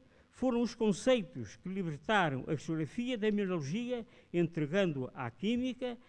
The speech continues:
à física e também à formalização rigorosa, sem redundâncias nem ambiguidades, da matemática. A abordagem matemática e as necessidades de uma nova física deram lugar, no século vinte,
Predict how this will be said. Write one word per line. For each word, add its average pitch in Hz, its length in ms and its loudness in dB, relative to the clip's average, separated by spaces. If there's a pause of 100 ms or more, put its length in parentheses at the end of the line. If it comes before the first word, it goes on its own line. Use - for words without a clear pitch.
(160)
à 127 140 -4
física 233 680 -4 (320)
e 220 120 -2
também 196 540 4
à 165 160 -2
formalização 170 800 0
rigorosa, 151 800 0
sem 233 260 4
redundâncias 139 920 2
nem 185 300 4
ambiguidades, 185 840 -4 (240)
da 151 160 4
matemática. 107 840 -4 (840)
A 131 100 0
abordagem 202 580 4
matemática 160 840 4
e 131 160 6
as 135 100 6
necessidades 185 800 4
de 147 80 6
uma 151 120 8
nova 131 260 4
física 240 600 4 (320)
deram 165 280 4
lugar, 160 300 4
no 131 120 0
século 143 340 -2
vinte, 214 420 0